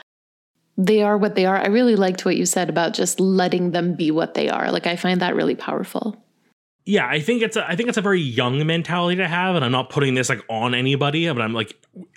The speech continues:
Speaker 2: for me, it was a very young thing when I was in, like, my first relationship after a few months, and I would, like,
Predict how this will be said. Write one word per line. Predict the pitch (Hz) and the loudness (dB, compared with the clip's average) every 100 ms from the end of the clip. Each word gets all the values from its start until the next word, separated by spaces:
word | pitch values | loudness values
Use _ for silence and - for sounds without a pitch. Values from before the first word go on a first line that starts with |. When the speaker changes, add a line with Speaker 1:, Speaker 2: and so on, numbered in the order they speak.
| 143 | -2
Speaker 2:
for | 185 | 0
me, | 135 139 | 2 2
it | 143 | 2
was | 131 127 | 2 0
a | |
very | 135 127 | 0 0
young | 107 113 110 117 | 0 0 -2 -4
thing | 110 123 143 202 196 - - - _ | -4 -2 0 -2 -4 -14 -20 -20 _
when | 135 123 | -2 0
I | 127 | 0
was | 120 131 | 0 2
in, | |
like, | 123 101 | 0 -2
my | 117 | -4
first | 117 135 120 120 - | -4 -4 -4 -4 -4
relationship | 117 110 117 - 147 170 165 | -4 -2 -2 -2 -2 -2 -2
after | 147 135 143 | -2 -4 -2
a | 143 | -2
few | - | 0
months, | 147 151 156 | 0 0 -2
and | 127 123 | -4 -4
I | 117 | -2
would, | 113 | -2
like, | 113 107 | -2 -4